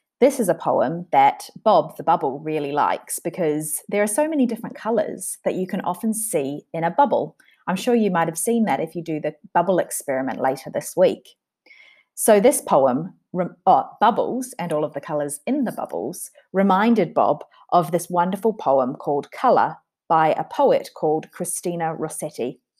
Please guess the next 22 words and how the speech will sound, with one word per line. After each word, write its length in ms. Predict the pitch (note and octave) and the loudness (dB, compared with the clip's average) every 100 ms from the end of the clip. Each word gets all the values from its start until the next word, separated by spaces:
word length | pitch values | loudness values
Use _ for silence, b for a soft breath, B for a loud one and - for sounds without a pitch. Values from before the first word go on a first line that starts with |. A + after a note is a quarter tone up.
| _ - _ _ _ _ - | _ -20 _ _ _ _ 0
So 80 | G#3 | 2
I'm 100 | A3+ | 4
going 180 | A3 | 2
to 120 | F#3+ F3 | 0 -4
read 280 | E3 E3+ | -4 -4
you 120 | D#3+ D3 | -4 -8
this 140 | D3+ | -8
beautiful 420 | - D3+ D#3+ F3+ | -10 -8 -8 -10
poem 460 | E3 D#3 C3+ D3 D#3 | -8 -2 -2 -2 -4
now. 380 | D3 C#3 D#3 - _ _ _ _ _ _ - - _ _ | -4 -4 -6 -12 _ _ _ _ _ _ -20 -20 _ _
Colour. 480 | - C#4+ F#3 D3+ F3+ _ _ _ _ _ _ _ _ _ _ _ | -2 2 2 2 -2 _ _ _ _ _ _ _ _ _ _ _
What 220 | - F4 E4 | 2 4 4
is 120 | - | -2
pink? 540 | - F4 A#3+ - - _ _ _ _ _ _ | 0 2 0 -2 -14 _ _ _ _ _ _
A 100 | A3 | 2
rose 380 | G3+ G#3 A#3+ B3 | 6 6 6 4
is 100 | F3 | 0
pink 440 | - - F3 - - | -8 -10 -10 -12 -6
by 160 | D#3+ D3 | -2 -2
a 80 | |
fountain's 540 | D3 F3 F3 F#3 A3+ A3+ | -4 -6 -6 -2 -2 -2
brink. 520 | - D3+ C#3+ - _ | -4 -4 -4 -12 _